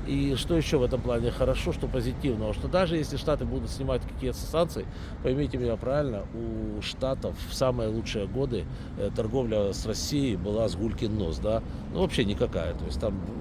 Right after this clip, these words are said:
несколько десятков миллиардов долларов, что для таких стран это пшик, вообще ничего. Поэтому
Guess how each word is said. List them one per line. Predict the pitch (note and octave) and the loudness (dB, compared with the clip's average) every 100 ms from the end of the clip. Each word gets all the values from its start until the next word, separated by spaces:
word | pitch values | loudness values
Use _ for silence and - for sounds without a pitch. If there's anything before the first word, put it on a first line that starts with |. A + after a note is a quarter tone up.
| B2 | -2
несколько | F#3+ - D#3+ D3 | 0 0 -2 -2
десятков | B2+ C3+ B2 B2 | 0 2 2 0
миллиардов | A#2+ B2 A2+ A#2 G#2+ | 2 4 4 2 0
долларов, | D#3 C#3 A2+ G2 | 2 2 2 0
что | - | -4
для | A2 A2+ | -2 -2
таких | A2 C#3 B2+ | -2 -2 -4
стран | - C3+ C3+ - - - - | 0 2 2 0 -6 -4 0
это | A#2+ - | 0 0
пшик, | A#2+ - D#3 | 0 0 0
вообще | G2+ G#2+ - C3+ | 2 2 4 2
ничего. | A#2 - A#2 G2 D2+ - - - - | 2 0 0 0 -2 -4 -6 -6 4
Поэтому | C3 C3+ C#3 B2+ A#2+ | 4 6 2 0 -2